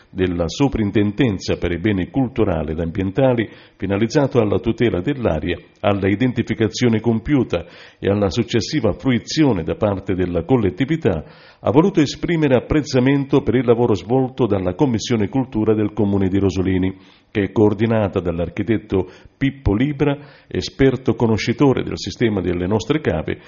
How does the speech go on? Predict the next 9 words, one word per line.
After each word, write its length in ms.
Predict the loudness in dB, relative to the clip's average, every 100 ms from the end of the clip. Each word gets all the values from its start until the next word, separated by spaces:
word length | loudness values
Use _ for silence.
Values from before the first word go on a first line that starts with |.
| -20 -10
ha 80 | -8
avviato 220 | 0 0 4
le 160 | 4 4
relative 540 | 2 2 0 0 2
richieste 500 | 0 0 -2 0 0
di 140 | 0 2
apposizione 960 | 0 0 -2 0 -6 -2 0 0 0
di 120 | -2
vincoli. 560 | -2 -2 -2 -2 -2